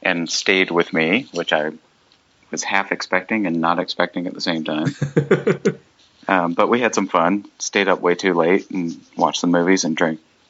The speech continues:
Speaker 1: way too much beer.
Speaker 2: <laughs>
Speaker 1: Um, but no, the show, the show was good, and, and I think we did well.
Speaker 2: Okay.
Speaker 1: And of
Speaker 2: Cool.
Speaker 1: course, it's always nice to see everybody, and I got my hug. That was the most important
Speaker 2: Yes,
Speaker 1: thing.
Speaker 2: you did get your hug from
Speaker 1: I got
Speaker 2: Jose
Speaker 1: my Garcia Lopez hug.
Speaker 2: Garcia Lopez, yes.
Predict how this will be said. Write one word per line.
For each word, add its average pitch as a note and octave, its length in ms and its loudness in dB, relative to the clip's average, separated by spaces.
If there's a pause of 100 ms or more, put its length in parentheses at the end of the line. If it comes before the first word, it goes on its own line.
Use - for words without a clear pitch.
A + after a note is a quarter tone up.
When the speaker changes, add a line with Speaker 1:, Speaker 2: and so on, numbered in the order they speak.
(160)
Speaker 1:
way F2 160 0
too F2+ 120 -2
much D#2+ 200 -4
beer. E2 300 -6 (480)
Speaker 2:
<laughs> - 280 -2
Speaker 1:
Um, E2+ 600 0 (320)
but C#3 120 2
no, F3+ 120 4
the - 100 0
show, B2+ 280 2
the A#2 160 0
show B2 160 2
was A2+ 120 0
good, A#2 220 2
and, F#2+ 300 0
and F#2+ 180 2
I F#2 80 -2
think F#2+ 220 -2
we G2 80 0
did F#2+ 180 2
well. F2+ 240 -2 (420)
Speaker 2:
Okay. C#3+ 220 2 (100)
Speaker 1:
And E2+ 360 -4
of F#2 80 0
Speaker 2:
Cool. - 80 2
Speaker 1:
course, F#2+ 260 4
it's - 140 -2
always F2+ 220 2
nice F2+ 200 0
to F#2 60 -6
see F#2 200 2
everybody, F2 520 0
and E2 120 -4
I E2+ 80 -4
got F2+ 200 -2
my F2+ 100 0
hug. F#2+ 380 -2 (260)
That E2+ 120 0
was F#2 100 -6
the G2 80 0
most F2 180 0
important G#2 300 0
Speaker 2:
Yes, - 100 -4
Speaker 1:
thing. E2+ 340 -4
Speaker 2:
you A2 140 0
did G#2 140 2
get G#2 180 2
your A2+ 140 2
hug G#2+ 240 0
from G#2 180 -4
Speaker 1:
I F#2+ 140 -4
got F#2+ 160 -2
Speaker 2:
Jose F#2+ 40 0
Speaker 1:
my F#2+ 60 4
Garcia F#2 460 2
Lopez E2+ 420 2
hug. D#2+ 120 4
Speaker 2:
Garcia E2+ 200 2
Lopez, F2+ 460 2
yes. E2+ 420 0